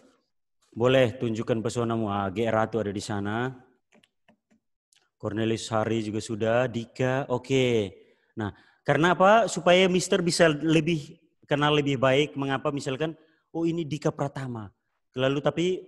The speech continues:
ketika misalkan videonya tertutup, Mister kan bingung ini yang mana. Nah, jadi ini supaya Mister bisa tahu, oh Carmen, oh namanya Carmen,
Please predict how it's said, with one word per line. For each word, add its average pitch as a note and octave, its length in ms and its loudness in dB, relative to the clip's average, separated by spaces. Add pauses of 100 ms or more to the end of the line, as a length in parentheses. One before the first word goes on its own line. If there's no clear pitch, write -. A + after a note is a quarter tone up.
ketika D3 400 -2
misalkan D3+ 640 -4 (300)
videonya C#3+ 480 -2
tertutup, C3 400 -8
Mister D#3+ 320 -8
kan F3+ 240 -8
bingung D3 320 -6
ini F#3 240 -6
yang C#3 160 -6
mana. F3+ 320 -10 (320)
Nah, G#2 160 -10
jadi G#2+ 240 -8
ini C3 320 -8
supaya B2+ 240 -4
Mister A#2 240 -4
bisa A2+ 240 -4
tahu, A2 160 -2
oh C3+ 260 0 (460)
Carmen, B2+ 640 0
oh C#3+ 320 2
namanya A#2+ 480 0
Carmen, A#2+ 560 -2